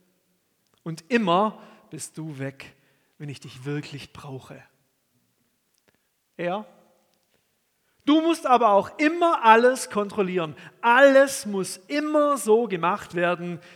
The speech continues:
wie du es für richtig hältst. Und überhaupt, Miss Perfect, kann man sowieso nichts recht machen." Die Therapeutin,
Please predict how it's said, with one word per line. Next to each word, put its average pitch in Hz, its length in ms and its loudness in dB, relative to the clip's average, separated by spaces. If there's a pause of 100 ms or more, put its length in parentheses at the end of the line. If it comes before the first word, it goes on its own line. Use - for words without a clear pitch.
(100)
wie 160 280 -12 (100)
du 247 240 -2
es 240 180 -2
für 190 220 -4
richtig 190 380 -10
hältst. - 460 -20 (680)
Und 185 160 -14
überhaupt, 165 800 -8 (280)
Miss 196 360 -4
Perfect, 196 760 -6 (460)
kann 160 180 -8
man 170 140 -8
sowieso 165 680 -6 (200)
nichts - 680 -10 (160)
recht 147 540 -14 (160)
machen." 147 360 -20 (2250)
Die 165 140 -10
Therapeutin, 156 840 -10